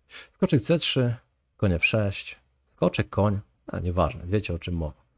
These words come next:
Roszatka. I tutaj czarne postanowiły troszeczkę, yy, powymieniać centrum, jako że mają nieco, nieco mniej przestrzeni w centrum, no bo tutaj mamy klasyczne cen-, centrum po stronie białych, kontrolujemy więcej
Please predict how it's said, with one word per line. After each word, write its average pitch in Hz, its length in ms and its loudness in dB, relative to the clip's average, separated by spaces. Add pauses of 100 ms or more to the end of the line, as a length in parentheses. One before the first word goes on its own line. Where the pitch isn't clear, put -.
(320)
Roszatka. 120 680 2
I 151 60 4
tutaj 240 220 0
czarne 190 280 4
postanowiły 156 540 4
troszeczkę, 139 380 0 (840)
yy, 110 80 0
powymieniać 117 540 4
centrum, 92 420 -2
jako 95 200 0
że 104 100 2
mają 101 360 2 (400)
nieco, 117 400 -2 (500)
nieco 104 520 2
mniej 113 220 2
przestrzeni 113 520 0
w - 80 -6
centrum, 110 520 2
no 90 100 -2
bo 90 120 -4
tutaj - 280 -2
mamy 90 240 2
klasyczne 147 420 0
cen-, 123 320 -2
centrum 113 300 -2
po 107 100 -6
stronie 107 260 -2
białych, 98 280 2
kontrolujemy 92 520 -4
więcej 120 420 0